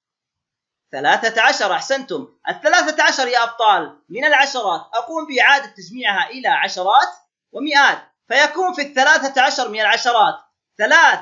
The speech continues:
عشرات ومئة واحدة. نكتب المئة التي نقوم بتجميعها فوق المئات، أحسنتم.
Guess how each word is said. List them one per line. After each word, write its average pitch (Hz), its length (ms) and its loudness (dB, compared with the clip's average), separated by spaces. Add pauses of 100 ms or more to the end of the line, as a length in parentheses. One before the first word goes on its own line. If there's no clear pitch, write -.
عشرات 226 680 0
ومئة 220 520 -2 (260)
واحدة. 220 720 -2 (120)
نكتب 254 400 -6
المئة 262 280 0
التي 240 280 -6
نقوم 220 340 -10
بتجميعها 180 760 -8
فوق 294 400 -2 (600)
المئات، 277 520 2
أحسنتم. 202 680 -6